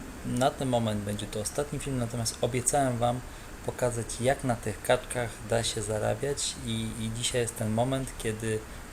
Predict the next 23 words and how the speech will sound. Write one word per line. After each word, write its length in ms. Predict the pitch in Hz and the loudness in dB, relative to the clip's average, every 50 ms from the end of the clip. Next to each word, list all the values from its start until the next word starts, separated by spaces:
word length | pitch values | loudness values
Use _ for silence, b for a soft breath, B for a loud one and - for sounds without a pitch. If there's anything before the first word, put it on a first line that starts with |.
| - - | 0 4
mogę 260 | 120 123 120 123 120 | 4 4 4 4 0
już 140 | 113 107 101 | 0 0 0
Wam 200 | - 113 107 107 | 0 -2 -2 0
to 120 | - 107 | -2 -4
pokazać. 640 | - - - 107 - - 107 104 - - - - - - - - B B B B B B B B - | -4 -4 -6 -6 -2 0 0 0 0 -2 -4 -6 -8 -10 -10 -12 B B B B B B B B 0
E, 140 | 110 110 104 | 2 2 2
do 180 | 107 - 135 | 2 0 -2
tej 200 | 127 - 131 127 | -2 0 -2 -2
pory 400 | 123 - 131 127 120 117 113 107 | 0 4 6 6 6 6 4 2
kaczki 420 | - - 110 107 - - - - 117 | 2 2 2 2 2 0 -4 -2 -2
można 360 | 110 107 107 107 110 107 104 | -2 0 0 0 0 0 0
było 260 | 101 101 101 101 104 101 - - | -2 -2 -4 -2 -4 -4 -4 -6
tworzyć, 760 | - - 139 139 135 131 131 131 127 120 - - - - - - - 113 110 107 107 107 | -2 2 4 4 4 4 2 0 0 0 0 -2 -2 -2 -6 -6 -4 0 0 2 2 0
e, 40 | 104 | -2
wcześniej 420 | - - - 113 107 - - 107 101 | -2 -4 -4 -4 -2 -2 0 0 0
jeszcze, 240 | 98 - - 104 | 0 0 -2 -2
mm, 640 | 104 - - 131 123 104 98 98 104 104 104 107 107 - - - | -4 -4 -6 -6 -4 -4 -4 -2 -2 -2 -2 -4 -4 -6 -8 -10
kupować 560 | - - - - 110 107 107 101 - - - 113 - - | -8 -4 0 0 2 2 2 0 0 -2 -6 -2 2 2
czy 100 | - - | 2 2
tam 180 | - 113 113 | 2 0 0
inwestować 680 | 110 110 104 110 107 - - - 107 104 101 95 - - - - - | 2 2 2 2 0 0 2 2 0 2 0 -2 -2 -4 -6 -4 -2
w 100 | 110 107 | -2 2
jajka, 480 | 120 131 139 139 135 - - 127 123 | 2 4 4 2 2 0 -2 -2 -2